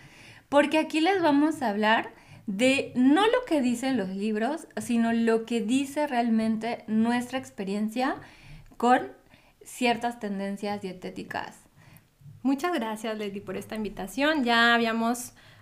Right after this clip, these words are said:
Speaker 2: pensado desde hace muchos meses en, en, en grabar algo juntas y por fin, por fin nos pusimos de acuerdo. A pesar de que vivimos en la misma ciudad,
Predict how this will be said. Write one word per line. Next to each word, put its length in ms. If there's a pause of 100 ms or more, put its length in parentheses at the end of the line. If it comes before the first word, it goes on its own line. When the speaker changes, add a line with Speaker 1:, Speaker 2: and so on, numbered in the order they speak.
(320)
Speaker 2:
pensado 840
desde 300
hace 240
muchos 340
meses 380
en, 240
en, 340 (440)
en 120
grabar 320
algo 240
juntas 480
y 60
por 240
fin, 340 (380)
por 140
fin 200
nos 120
pusimos 360
de 60
acuerdo. 400
A 100
pesar 220
de 80
que 120
vivimos 340
en 80
la 100
misma 260
ciudad, 520